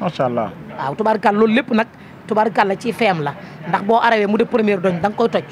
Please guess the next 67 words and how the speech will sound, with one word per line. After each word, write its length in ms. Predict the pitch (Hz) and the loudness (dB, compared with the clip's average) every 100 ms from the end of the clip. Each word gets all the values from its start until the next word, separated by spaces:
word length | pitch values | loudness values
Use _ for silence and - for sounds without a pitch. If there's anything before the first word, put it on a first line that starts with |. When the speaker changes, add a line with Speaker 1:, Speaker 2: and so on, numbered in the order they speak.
| - - - | -16 -12 -4
Speaker 1:
Macha 240 | 127 117 | -2 0
Allah. 240 | 104 92 185 | -2 -4 0
Speaker 2:
Mu 80 | 226 | 0
def 160 | 233 | 2
deuxième 320 | 214 220 208 | 2 2 2
démb 200 | 190 196 | 2 0
nga 140 | 190 208 | 2 0
tojaat 280 | 226 202 175 - - - - | 2 0 -2 -8 -16 -12 -10
sans 220 | - 269 277 | 0 2 2
départ 240 | 269 240 214 | 2 0 0
ci 60 | |
doom 180 | 208 214 | 0 0
bi 60 | 190 | 0
nga 100 | 196 | -2
soxla 240 | 175 170 | -2 -4
rek. 120 | 147 156 - - | -4 -8 -8 0
Speaker 1:
Macha 280 | 151 156 | 2 4
Allah. 160 | 139 131 | 2 2
Speaker 2:
Tubaarkàlla. 420 | 175 170 151 127 - | 0 0 -6 -6 0
Speaker 1:
Kon 100 | 180 | 4
ñu 120 | 190 | 6
ñëw 180 | 196 190 | 6 4
ci 140 | 160 | 2
cere 240 | 165 170 160 | 2 4 4
ji 80 | 139 | 4
ndax 140 | 151 160 | 2 4
cere 200 | 170 170 | 4 4
yi 240 | 160 165 | 4 2
bàyyi 260 | 147 151 160 | 4 4 4
naa 440 | 160 156 147 143 135 | 4 4 4 2 2
sama 220 | 165 160 | 0 2
kër 180 | 160 143 | 2 2
cere 200 | 160 156 | 2 4
joo 120 | 151 | 4
xamante 280 | 147 147 143 147 | 2 2 2 2
ne 60 | |
si 200 | 135 135 135 | 2 0 2
maanaam 380 | 139 139 131 131 - | 2 2 0 -4 -10
xemmeem 380 | - 160 156 147 | 0 2 4 4
naa 140 | 143 127 | 2 0
ko 100 | 131 | 0
te 100 | 147 | 0
lekkaguma 500 | 139 123 131 123 120 | 0 0 0 0 0
ko. 80 | - - | -4 -8
Speaker 2:
Mhm. 240 | 160 151 185 - | -8 -6 -10 -8
Speaker 1:
Cere 240 | - 160 156 | 0 4 4
yi 60 | |
mu 120 | 147 156 | 4 4
mel 180 | 156 151 | 4 4
ne 160 | 143 | 2
dañ 180 | 151 156 | 2 0
ciy 160 | 160 151 | 0 0
def 180 | 156 | 0
ba 80 | 165 | 0
def 160 | 151 170 | -2 0
ci 100 | 156 | 2
yoo 120 | 151 | 2
xamante 240 | 151 147 147 | 2 2 2
ne 80 | 143 | 2
si 120 | 139 | 0
balaa 240 | 131 151 151 | 2 2 2
muy 140 | 151 | 0
pare. 280 | 143 139 135 | 0 0 0
Speaker 2:
Mhm. 340 | - - 143 | -4 -14 -6
Speaker 1:
Da 60 | 151 | 0
ngay 160 | 160 156 | 2 4
dem 180 | 151 | 2